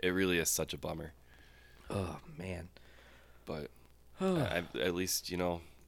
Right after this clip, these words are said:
Speaker 1: at least it's out there now. At least we know.
Speaker 2: We know there's a possibility of it.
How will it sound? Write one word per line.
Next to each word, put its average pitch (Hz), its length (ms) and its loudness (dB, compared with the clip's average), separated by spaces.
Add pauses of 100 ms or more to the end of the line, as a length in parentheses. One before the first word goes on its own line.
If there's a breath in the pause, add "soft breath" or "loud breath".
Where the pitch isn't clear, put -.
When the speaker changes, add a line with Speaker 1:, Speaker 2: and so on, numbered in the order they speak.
(180)
Speaker 1:
at 87 100 0
least 101 220 0
it's 95 160 0
out 82 200 4
there 73 120 -4
now. 73 280 -6
At 80 80 -8
least 90 220 -2
we 87 120 0
know. 82 340 0 (800 soft breath)
Speaker 2:
We 113 140 10
know 123 120 12
there's 113 180 8
a 90 40 -4
possibility 92 640 4
of - 100 -4
it. - 100 -4